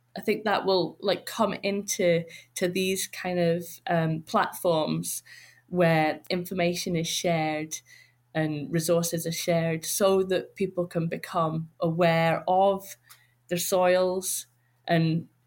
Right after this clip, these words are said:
the status of soils. And I believe in Australia, they're a bit more further along with their, um, kind of observatory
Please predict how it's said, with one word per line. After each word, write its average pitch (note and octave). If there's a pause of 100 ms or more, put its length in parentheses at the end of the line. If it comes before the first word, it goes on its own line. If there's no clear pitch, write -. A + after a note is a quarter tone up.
the F3+
status F#3 (100)
of D3+
soils. D#3+
And F#3
I F#3
believe A3+
in G3
Australia, G3+
they're F#3
a F#3+
bit F#3
more F3
further F3
along F#3
with F3
their, F3+ (380)
um, D#3+
kind F3
of E3
observatory D#3+